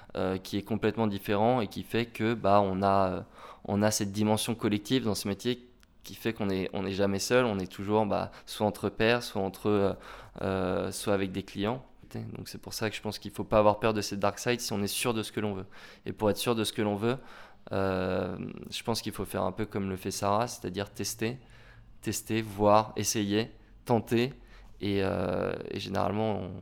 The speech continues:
on, on tombe sur le, le bon choix et, euh, et le métier qui, euh, qui vraiment nous,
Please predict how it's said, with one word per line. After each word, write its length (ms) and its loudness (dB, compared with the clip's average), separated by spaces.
on, 80 -4
on 20 -2
tombe 360 -2
sur 220 -2
le, 220 2
le 300 4
bon 180 2
choix 640 6
et, 280 4
euh, 300 2
et 80 -2
le 80 0
métier 380 -2
qui, 240 -6
euh, 400 -4
qui 160 -12
vraiment 340 -2
nous, 240 -2